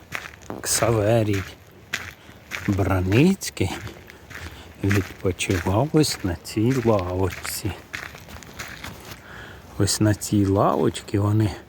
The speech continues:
розпивали з Бонапартом винце, горілку. Допились до того, що Бонапарт забув свою шапку і плащ. І програв війну росіянам.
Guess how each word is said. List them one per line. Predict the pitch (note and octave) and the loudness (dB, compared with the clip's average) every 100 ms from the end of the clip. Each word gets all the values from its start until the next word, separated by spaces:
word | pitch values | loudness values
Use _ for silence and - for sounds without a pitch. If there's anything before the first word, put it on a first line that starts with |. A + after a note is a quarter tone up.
| - - - - - | -18 -16 -16 -4 2
розпивали | G#2 F#2 - G#2+ G2+ G2+ G2+ F#2 G2 | 2 0 2 4 6 6 4 2 -2
з | |
Бонапартом | F#2 G2+ G2+ G2+ G2 - G2+ G2 - G2+ D#2 - - - - - - - - - - - - - - - - - | 0 0 2 2 0 0 0 0 2 2 2 -6 -10 -16 -18 -18 -18 -18 -16 -16 -18 -18 -18 -18 -16 -18 -14 0
винце, | G2+ G2+ G2 - - - G2 G2 | 4 6 6 4 2 2 0 2
горілку. | G#2 A#2+ C#3+ C3 G2 - - - - - - - - - - - | 2 2 2 0 -2 -8 -10 -12 -18 -20 -20 -20 -20 -20 -12 4
Допились | G#2+ G2 G#2 G2+ G2 F#2 | 4 6 4 6 6 4
до | F#2 F#2 | 2 0
того, | - C3+ G#2+ | 2 2 2
що | - - - - | -2 -6 -10 2
Бонапарт | A2+ G#2+ G2+ F#2+ G2+ F#2+ F#2+ | 4 6 4 2 0 0 0
забув | G2+ G2 F#2+ F#2 | 0 2 0 -2
свою | - G2 G2 | 0 2 2
шапку | - - C3+ - - - E2+ - - - - - - - - - | 2 2 2 2 -4 -2 -2 -6 -12 -12 -12 -18 -18 -18 -10 2
і | A2 | 2
плащ. | - - F#2 E2+ - - - - - - - - - - - - - - - - - - - - - - - - - - | 2 0 2 2 -2 -4 -4 -6 -12 -18 -20 -20 -20 -18 -18 -10 -10 -10 -18 -18 -18 -14 -6 -6 -6 -20 -14 -8 2 6
І | |
програв | D3 - A#2 F#2 G#2 G2+ F#2+ F#2+ | 6 8 6 6 2 2 0 2
війну | G#2 G2+ F#2+ F2+ | 4 4 2 2
росіянам. | F#2 - - F#2+ F#2 E2 E2+ | 0 -2 0 0 0 -2 -4